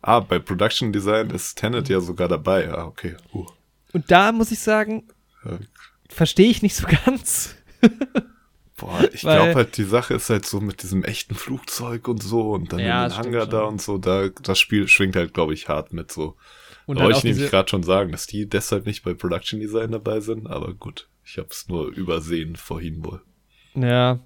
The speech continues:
Speaker 2: ja, die, ähm, diese, diese Stadt am Ende ist ja auch relativ viel, haben sie da aufgebaut.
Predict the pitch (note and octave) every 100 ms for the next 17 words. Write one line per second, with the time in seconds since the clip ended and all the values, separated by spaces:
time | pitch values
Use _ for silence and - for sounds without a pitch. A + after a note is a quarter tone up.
0 | _ - B2 C3 C3 B2+ B2+ B2 A#2+ A#2
1 | A#2 - _ - D#3 C3 C3 B2 C3+ B2
2 | - E3 D#3+ C3+ A#2+ B2 B2+ B2 B2 A2+
3 | B2+ B2 A#2 A2+ A#2+ A2 - A#2 A2+ A#2
4 | A#2 A2 A2 A#2+ B2+ A2+ G#2 A2 -